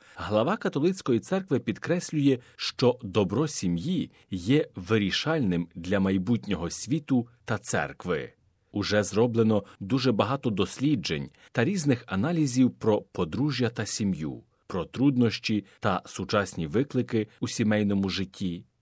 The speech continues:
І це є надзвичайно корисним, адже спершу необхідно побачити, якою є справжня реальність сімей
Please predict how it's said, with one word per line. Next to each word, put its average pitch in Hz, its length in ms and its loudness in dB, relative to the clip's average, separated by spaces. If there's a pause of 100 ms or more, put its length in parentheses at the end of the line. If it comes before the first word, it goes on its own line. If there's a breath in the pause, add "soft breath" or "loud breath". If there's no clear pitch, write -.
(120)
І 123 100 4
це 214 220 0
є 185 300 2
надзвичайно 127 760 0
корисним, 82 760 -2 (260)
адже 90 300 -4
спершу 135 640 -2 (160 loud breath)
необхідно 120 720 0
побачити, 131 680 0 (240 loud breath)
якою 147 640 2
є 120 220 0
справжня 127 640 0
реальність 117 640 0
сімей 147 540 0